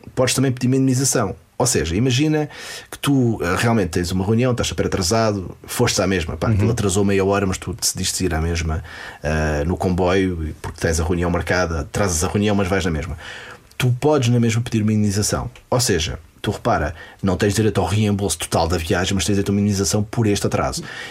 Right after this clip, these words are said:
Speaker 1: E essa indenização pode ir de vinte e cinco a cinquenta por cento. Ahm, uma vez mais, eh, acedam ao site que eu disse para tentarem perceber em que altura é que tens os vinte e cinco por cento ou os cinquenta por cento, mas de uma forma muito prática eu diria que tem a ver com se a viagem é inferior a uma hora ou superior a uma hora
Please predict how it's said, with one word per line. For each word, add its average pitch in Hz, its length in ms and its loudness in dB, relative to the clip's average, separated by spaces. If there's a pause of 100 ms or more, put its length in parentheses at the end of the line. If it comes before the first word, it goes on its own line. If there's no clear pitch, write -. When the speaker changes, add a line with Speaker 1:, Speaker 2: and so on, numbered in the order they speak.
(120)
Speaker 1:
E 95 220 2
essa 151 180 2
indenização 123 520 2
pode 104 280 2
ir 92 120 0
de 87 120 -6
vinte 107 140 2
e - 60 0
cinco 120 240 0
a 90 40 0
cinquenta 95 400 -2
por - 100 -4
cento. 98 340 -2 (360)
Ahm, 87 440 0 (760)
uma 107 200 2
vez 101 180 2
mais, 92 500 0
eh, 80 300 0
acedam 82 540 0
ao 82 100 -4
site 98 240 0
que - 60 -2
eu 98 40 2
disse 101 140 0
para 90 140 -4
tentarem 87 340 0
perceber 95 460 -2
em 107 120 0
que 101 140 -2
altura 95 300 0
é - 20 0
que 82 80 -4
tens 87 100 0
os 87 80 -4
vinte 95 140 0
e - 60 -4
cinco 95 160 -2
por - 100 -6
cento 98 180 0
ou - 40 -2
os - 80 -4
cinquenta 98 260 -2
por 101 100 -2
cento, 131 220 0 (460)
mas 110 120 2
de 110 60 2
uma 120 140 4
forma 113 280 2
muito 110 220 0
prática 123 420 0
eu 117 40 4
diria 110 340 2
que 117 320 0 (240)
tem 110 180 2
a 101 40 2
ver 104 180 2
com - 80 -8
se - 100 0
a 104 40 2
viagem 101 400 2
é - 20 2
inferior 101 400 0
a - 20 2
uma 101 120 2
hora 87 240 0
ou - 40 -2
superior 92 380 -4
a 85 40 -2
uma 90 120 0
hora 110 320 2